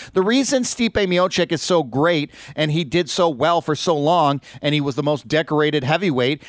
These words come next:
is because that division, when you get that heavy, you tend to have high skill guys that can do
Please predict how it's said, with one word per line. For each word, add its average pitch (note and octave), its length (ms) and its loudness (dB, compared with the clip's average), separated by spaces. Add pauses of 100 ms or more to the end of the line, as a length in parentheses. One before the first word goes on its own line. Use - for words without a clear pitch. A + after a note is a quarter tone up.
(120)
is F#3+ 140 0
because A#3+ 580 -2
that G3+ 300 -2
division, G#3+ 340 0
when F3+ 120 0
you F#3 100 0
get F#3 160 -2
that F3 240 0
heavy, D#3 480 0 (200)
you E3+ 200 0
tend A3 300 -2
to G#3 40 0
have F#3 220 0
high F#3+ 260 0
skill G#3+ 280 -2
guys D#3 260 -2
that D#3 100 -4
can E3 100 -2
do E3+ 200 0